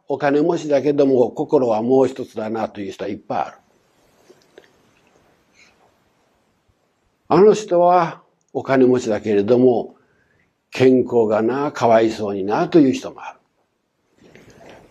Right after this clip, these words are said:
あの人は立派な体を持っておるけども、もう一つお金に恵まれんな。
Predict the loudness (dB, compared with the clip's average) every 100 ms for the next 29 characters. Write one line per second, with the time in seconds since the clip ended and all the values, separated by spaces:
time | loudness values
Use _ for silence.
0 | _ -4 2 2 4 2 2 -6 -4 0
1 | 0 0 2 2 2 -2 -6 -8 -8 -10
2 | -12 -12 -12 -14 _ _ _ _ _ -2
3 | -2 2 2 4 2 2 -6 -8 -6 -6
4 | -8 -8 -8 -10 -14 -14 -16 -18